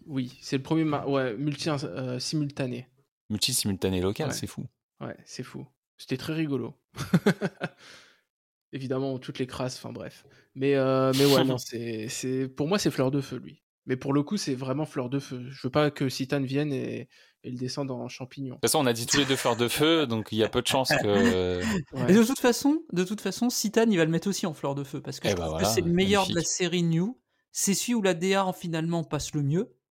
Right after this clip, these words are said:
Speaker 3: Je sais
Speaker 1: Mm.
Speaker 3: pas si c'est rapport au fait que la trois D de la Wii soit comme elle est, en fait, qu'en S D, du coup, au départ, ça passe mieux et tout. Mais t'as pas ce côté trop lisse que donne New Mario Bros. U derrière. C'est les meilleurs level design de la série, moi, je trouve. Enfin, c'est celui qui a les meilleurs niveaux,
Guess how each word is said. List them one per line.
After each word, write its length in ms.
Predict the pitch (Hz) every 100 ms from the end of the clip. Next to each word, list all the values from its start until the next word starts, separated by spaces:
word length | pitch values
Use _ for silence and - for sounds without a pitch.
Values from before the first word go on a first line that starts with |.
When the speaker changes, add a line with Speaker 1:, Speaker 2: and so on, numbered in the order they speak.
| _
Speaker 3:
Je 100 | 147
sais 120 | 143
Speaker 1:
Mm. 40 | 180
Speaker 3:
pas 80 |
si 140 | 180 165
c'est 140 | 156
rapport 340 | 151 156 180 165
au 60 |
fait 160 | 156 175
que 100 | 156
la 80 | 143
trois 180 | - 151
D 100 | 151
de 60 |
la 100 | 151
Wii 180 | 151 160
soit 400 | - - 143 139
comme 200 | 135 143
elle 140 | 147
est, 160 | 151 160
en 100 | 147
fait, 220 | 139 156
qu'en 180 | - 143
S 160 | 143 135
D, 80 | 156
du 140 | 139
coup, 160 | 135 165
au 40 |
départ, 280 | 143 143 147
ça 140 | -
passe 340 | 139 147 139 -
mieux 200 | 160 151
et 100 | 139
tout. 220 | - 226 - - - -
Mais 100 | 151
t'as 120 | 185
pas 100 | 190
ce 80 | -
côté 220 | 196 208
trop 180 | - 190
lisse 220 | 196 180
que 80 | 170
donne 180 | 160 160
New 140 | 160
Mario 240 | 160 156 151
Bros. 140 | 147
U 220 | 139 -
derrière. 520 | 147 139 143 160 262 _ _ _ _ _ -
C'est 220 | - 156
les 80 | 151
meilleurs 320 | 147 147 139
level 280 | 139 135 135
design 480 | 135 135 139 135 131
de 80 |
la 100 | 131
série, 380 | 120 - 127 135
moi, 100 | 151
je 60 | 135
trouve. 140 | -
Enfin, 180 | 147 -
c'est 180 | 131 120
celui 140 | -
qui 60 | 139
a 40 |
les 60 | 139
meilleurs 260 | 139 143 135
niveaux, 380 | 135 127 165